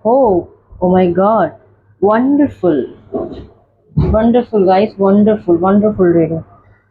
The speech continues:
I think నాకు తెలిసి ఈ రీడింగ్ చాలా వండర్‌ఫుల్ అవ-, ఉండబోతుంది. I think నాకు తెలిసి, నాకు అలా ఇన్నర్ ఇంట్యూషన్ అనేది వస్తుంది. First of all,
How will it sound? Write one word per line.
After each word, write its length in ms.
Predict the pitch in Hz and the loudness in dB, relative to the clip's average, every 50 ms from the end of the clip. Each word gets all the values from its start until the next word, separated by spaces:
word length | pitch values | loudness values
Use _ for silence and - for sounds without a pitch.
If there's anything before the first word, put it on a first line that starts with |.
| _ _ _ _ | _ _ _ _
I 80 | 226 233 | -4 -2
think 220 | 233 254 262 254 | 0 0 0 2
నాకు 180 | 247 240 233 240 | 2 0 0 0
తెలిసి 300 | 240 240 233 - 240 233 | -2 -2 0 0 2 2
ఈ 40 | 214 | 4
రీడింగ్ 240 | 233 220 226 220 220 - | 4 2 2 2 0 0
చాలా 160 | 202 190 202 208 | 0 0 2 2
వండర్‌ఫుల్ 460 | 196 180 175 180 190 190 - 190 180 | 2 2 2 2 0 0 0 0 2
అవ-, 240 | 160 160 160 147 - _ _ _ _ _ _ _ _ - | 2 0 -2 -4 -8 _ _ _ _ _ _ _ _ -4
ఉండబోతుంది. 560 | 208 214 214 214 196 185 175 175 170 165 160 | 0 0 2 2 2 0 -2 -2 -4 -2 -2
I 60 | 160 160 | -2 -2
think 200 | - 170 165 160 | -2 -2 -2 0
నాకు 240 | 165 156 151 - | 0 -2 -2 -2
తెలిసి, 340 | - 156 - - - - - | -2 -2 -2 -4 -4 -4 -4
నాకు 180 | 202 202 - 208 | -2 -2 0 0
అలా 140 | 196 185 - - | -2 -2 0 0
ఇన్నర్ 280 | 202 208 214 - - | 0 0 0 0 0
ఇంట్యూషన్ 340 | 196 196 - 196 196 - 190 | -2 0 0 -2 -2 0 -2
అనేది 200 | 180 175 175 175 | 0 0 2 0
వస్తుంది. 400 | 165 160 - _ 170 175 214 294 - - - _ _ _ _ _ _ _ _ _ _ _ _ _ - | 0 -2 -4 _ -4 -2 -2 -2 -4 -6 -12 _ _ _ _ _ _ _ _ _ _ _ _ _ -4
First 220 | 277 269 - - | -4 -4 -4 -6
of 80 | 311 311 311 | -4 -2 0
all, 280 | 294 294 294 294 285 | 0 2 2 0 0